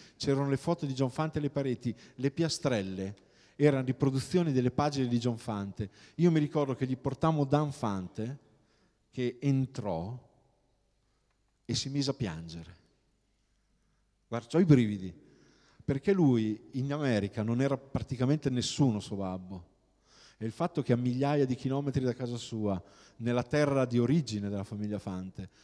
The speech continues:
lui fosse, non per la pizzeria intanto, ma per l'amore che sentiva dei suoi lettori, era incredibile. Io il mio primo libro come scrittore ho trovato la mia voce grazie a un libro di John Fante,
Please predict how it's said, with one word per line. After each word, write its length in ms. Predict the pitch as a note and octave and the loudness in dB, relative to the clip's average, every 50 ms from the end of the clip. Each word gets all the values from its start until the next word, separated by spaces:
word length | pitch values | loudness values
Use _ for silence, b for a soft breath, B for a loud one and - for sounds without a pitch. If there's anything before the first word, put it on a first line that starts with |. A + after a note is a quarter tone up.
| b b b | b b b
lui 160 | - A#2+ C#3+ | -2 0 0
fosse, 680 | C#3 - - A#2+ - - - A#2+ A#2+ A#2 A2+ A#2 - - B B B B B B B B B B B | 0 0 -4 -4 -2 0 0 2 2 2 2 -2 -4 -12 B B B B B B B B B B B
non 180 | - D#3 F#3 D#3 | 0 0 0 2
per 120 | - A#2 | 0 -2
la 80 | A#2 A2 | -2 -2
pizzeria 380 | - A#2+ A2+ - - B2 C#3 | -4 -6 -6 -6 -4 -2 -2
intanto, 300 | C#3+ B2 C3 A#2+ A2 - | 0 0 0 0 0 0
ma 100 | A2+ G#2 | -2 -2
per 200 | - - C3 B2 | 0 -2 -2 0
l'amore 380 | B2+ B2 B2+ D3 E3 C#3+ A#2 G#2+ | 0 0 2 2 2 2 2 0
che 80 | A2 | -2
sentiva 600 | G#2+ - - A2 G#2+ - C3+ C#3 C3 B2 A#2 A2+ G#2+ | -4 -6 -6 -6 -4 -2 0 2 2 2 2 0 -2
dei 200 | - - A2+ G#2+ | -4 -4 -4 -4
suoi 240 | G2+ - B2 A2+ A#2 | -2 -2 -2 0 0
lettori, 560 | A#2+ A#2 A#2+ - A#2 G#2 F#2+ F#2+ F#2+ F#2+ F#2 b b b b b b b | 0 -2 -2 -2 -2 0 0 -2 -4 -6 -10 b b b b b b b
era 460 | - G#2+ A2 A2 A2 A2 A2 A2 G#2 | -6 -4 -2 -2 -2 -2 -4 -6 -6
incredibile. 760 | G#2 A2+ A2 - - A#2 A2+ A2 A2+ A2 F#2+ G2 G2 F#2 F#2+ B B B B B B B B | -8 -8 -8 -6 -6 -6 -4 -4 -4 -4 -4 -4 -6 -8 -8 B B B B B B B B
Io 200 | C3 D3+ F#3 F3 | 0 4 4 4
il 80 | C#3+ | 4
mio 160 | C3+ C3+ C3 | 4 2 2
primo 300 | - - C#3+ D#3 D3+ D3 | 2 2 0 2 2 2
libro 400 | C#3+ D3+ F3+ F#3+ E3+ F3+ E3+ E3 | 2 2 0 -2 -2 -2 -2 -2
come 240 | - - C#3 C3+ C3 | -2 -2 0 0 0
scrittore 520 | B2+ - - - C#3 C3+ - F3 F3+ E3+ C#3 | 0 -2 -4 -8 -8 -6 -2 -2 -2 0 -2
ho 40 | A2 | -2
trovato 260 | - B2 B2+ C3 - | -2 0 -2 0 0
la 80 | C3+ C3 | 0 0
mia 120 | C3+ C3+ | 0 0
voce 260 | C3+ D#3 F3 - - A2+ | 0 0 -2 -2 -2 -4
grazie 300 | A2+ A#2 A#2 - - C3+ | -2 -4 -4 -4 -2 0
a 40 | |
un 100 | B2+ C3+ | 2 4
libro 260 | C#3+ F3+ E3+ B2 A2+ A2 | 4 4 4 2 2 2
di 80 | G#2+ | 0
John 200 | G2 G#2 G#2+ G#2 | 0 -2 -4 -4
Fante, 560 | G2+ - - C3 C#3+ D#3+ E3 D#3 - E3 E3 | -4 -6 -6 -4 -4 -4 -6 -4 -4 -6 -6